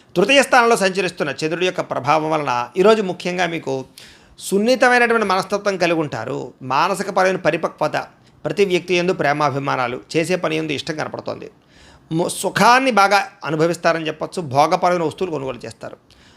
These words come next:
మంచి మంచి నిర్ణయాలు తీసుకుంటారు. తప్పులు సరిదిద్దుకుంటారు.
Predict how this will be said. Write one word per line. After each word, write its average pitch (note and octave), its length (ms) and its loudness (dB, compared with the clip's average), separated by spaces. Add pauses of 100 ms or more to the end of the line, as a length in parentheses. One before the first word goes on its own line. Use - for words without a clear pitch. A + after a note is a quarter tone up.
(160)
మంచి A3+ 200 2
మంచి A#3+ 240 4
నిర్ణయాలు G#3 320 4
తీసుకుంటారు. G3 680 0
తప్పులు D#3+ 240 -2
సరిదిద్దుకుంటారు. C#3+ 800 -4